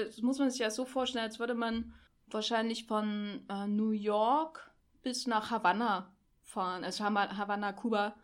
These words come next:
äh, so in der Art. Äh, zum Glück ist das, zum Glück, ne, muss man ja sagen, ist das Meer zugefroren, sonst hätten sie echt, äh, Probleme gehabt,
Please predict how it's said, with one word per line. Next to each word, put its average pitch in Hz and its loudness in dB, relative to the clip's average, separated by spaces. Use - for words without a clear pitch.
äh, 214 -2
so 220 0
in 208 0
der 202 4
Art. 196 2
Äh, 185 -4
zum 202 -2
Glück 247 -2
ist - -6
das, 220 -4
zum 214 -2
Glück, 320 0
ne, 240 4
muss 247 0
man 247 2
ja 226 -4
sagen, 226 0
ist 226 -10
das 214 -8
Meer 220 0
zugefroren, 208 -2
sonst 202 -4
hätten 226 2
sie 240 -6
echt, - -8
äh, 208 -4
Probleme 233 -4
gehabt, 208 -4